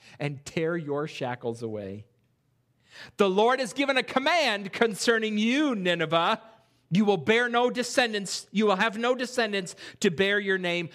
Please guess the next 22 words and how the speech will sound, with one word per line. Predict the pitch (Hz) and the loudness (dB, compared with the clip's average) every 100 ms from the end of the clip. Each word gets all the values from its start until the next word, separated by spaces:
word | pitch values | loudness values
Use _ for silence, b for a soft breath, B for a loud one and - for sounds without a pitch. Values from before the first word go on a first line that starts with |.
| B | B
I | 180 196 247 269 | 0 2 2 2
will | 226 | -2
destroy | 170 185 - - 226 233 226 202 | -2 -8 -8 -2 2 4 4 2
the | 185 196 | -2 -2
images | 226 240 202 185 170 | 0 0 0 -2 -4
and | 180 | -4
idols | 180 220 208 165 | -2 0 0 -2
that | 202 | -2
are | 190 | -2
in | 190 | -2
the | |
temple | 170 - 185 190 | -4 -2 0 0
of | 185 165 | 0 0
your | 185 | -4
gods. | 165 165 156 151 - B - | 2 2 2 -2 -12 B 0
I | 214 277 | 2 2
will | 277 | 2
prepare | 240 240 240 247 226 | 2 0 2 0 0
your | 208 214 | 0 -2
grave, | 165 170 196 180 180 B | 0 0 2 0 -4 B
for | - 180 | -4 -4
you | 143 135 185 240 180 | -4 -4 -2 0 0